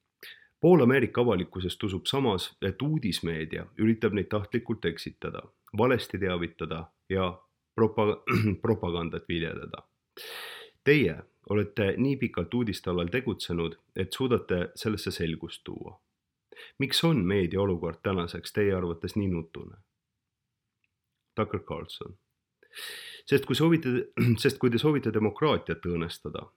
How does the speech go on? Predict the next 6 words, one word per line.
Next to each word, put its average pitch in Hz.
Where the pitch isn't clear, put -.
peate 127
kontrollima 107
teavet, 110
mida 104
kodanikud 85
saavad. -